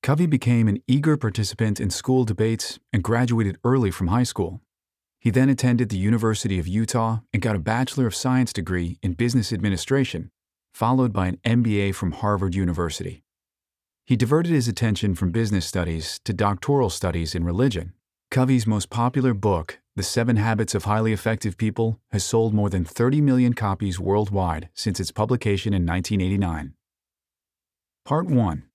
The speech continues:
Paradigms and Principles. Introduction.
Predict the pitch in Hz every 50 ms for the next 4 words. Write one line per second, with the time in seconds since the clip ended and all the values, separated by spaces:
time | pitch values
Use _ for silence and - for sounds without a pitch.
0 | _ _ _ - 107 117 135 151 147 151 147 147 147 151 151 147 - - _ _
1 | - 107 107 117 120 - 123 110 - - 92 85 85 76 73 - - - _ _
2 | _ _ _ _ _ _ _ _ _ _ _ _ _ _ _ _ _ - 113 117
3 | 120 - 160 139 117 92 - - 101 80 -